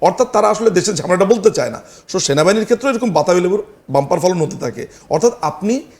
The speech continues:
সারফেসটাতে দেখবেন calm and clear। আপনি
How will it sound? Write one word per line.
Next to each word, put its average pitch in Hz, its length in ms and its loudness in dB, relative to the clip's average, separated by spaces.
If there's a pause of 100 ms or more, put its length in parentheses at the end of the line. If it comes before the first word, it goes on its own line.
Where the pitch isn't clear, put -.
(160)
সারফেসটাতে 196 880 -2
দেখবেন 185 360 2 (440)
calm 160 600 -2
and 143 100 -2 (100)
clear। 127 200 -2 (240)
আপনি 214 200 -4